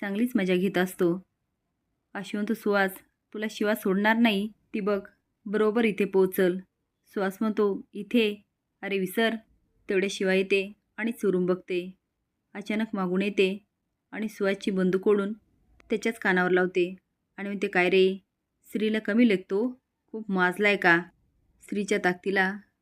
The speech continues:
तू अजून ओळखलं नाही." आता मात्र सुहास खूप झटपटत असतो आणि शांताबाई चांगलीच हादरते. शिवाला बघून सगळ्यांना खूप आनंद होतो, पण तेवढ्यात एक जण येतो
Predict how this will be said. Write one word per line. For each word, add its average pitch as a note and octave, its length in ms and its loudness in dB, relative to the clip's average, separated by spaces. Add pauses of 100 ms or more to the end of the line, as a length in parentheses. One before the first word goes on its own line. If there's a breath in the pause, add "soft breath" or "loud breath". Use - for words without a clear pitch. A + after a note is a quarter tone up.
(120)
तू A3 40 -10
अजून G#3 240 -4
ओळखलं G3+ 380 2
नाही." G#3 240 2 (600)
आता G3 200 -6
मात्र G3 220 -6
सुहास F#3 480 2 (260)
खूप A3 260 -10
झटपटत G3 420 -4
असतो F#3 460 -2 (440)
आणि G3+ 160 -6
शांताबाई F#3+ 720 0 (360)
चांगलीच G#3+ 380 -2
हादरते. F3 560 2 (400)
शिवाला F#3+ 320 -2
बघून G3 360 -2 (280)
सगळ्यांना G3 360 -2
खूप A#3 180 -4
आनंद F3+ 300 2
होतो, F3+ 380 0 (600)
पण G#3+ 160 -10
तेवढ्यात F#3+ 300 -2
एक F3 120 2
जण F#3 180 0
येतो G3 400 0